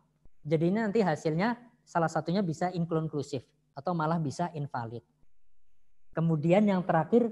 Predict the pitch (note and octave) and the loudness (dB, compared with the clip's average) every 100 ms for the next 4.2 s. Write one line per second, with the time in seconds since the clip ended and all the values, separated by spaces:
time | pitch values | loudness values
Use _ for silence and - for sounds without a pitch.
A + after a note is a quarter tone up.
0 | B3 F#3+ F#3 E3+ E3 D#3+ A3 G#3+ E3+ D#3 | 0 2 2 2 0 2 2 0 0 0
1 | F#3 F#3 F3+ E3+ D#3 - C#3+ - _ _ | -2 -2 -4 -4 -6 -4 -6 -8 _ _
2 | - G#3 A#3+ G3 F#3+ E3 D#3+ - - F#3+ | -2 0 2 2 2 0 -2 -2 -2 -2
3 | F3+ D#3+ C#3+ B2+ B2 C#3+ C#3+ D#3+ - C#3 | 0 -2 -2 -4 -4 -4 -2 -4 -2 -4
4 | - | -4